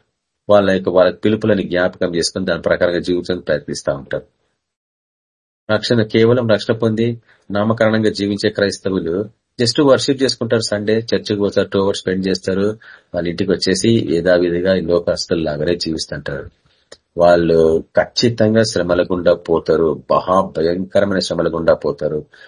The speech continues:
ప్రతి క్రైస్తవుడు హతసాక్షుడు అవుతాడు అన్న వాక్యాలని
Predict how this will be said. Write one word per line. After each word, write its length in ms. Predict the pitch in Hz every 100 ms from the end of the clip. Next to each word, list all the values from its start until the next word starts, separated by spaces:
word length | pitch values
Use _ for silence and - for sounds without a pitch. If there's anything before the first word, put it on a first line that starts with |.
| - _ -
ప్రతి 380 | 95 95 123
క్రైస్తవుడు 640 | 117 92 90 - 107 104 95 80
హతసాక్షుడు 680 | 80 101 - 95 95 92
అవుతాడు 460 | 85 85 90 87 90
అన్న 260 | - 82 78
వాక్యాలని 800 | 76 80 76 85 78 76 78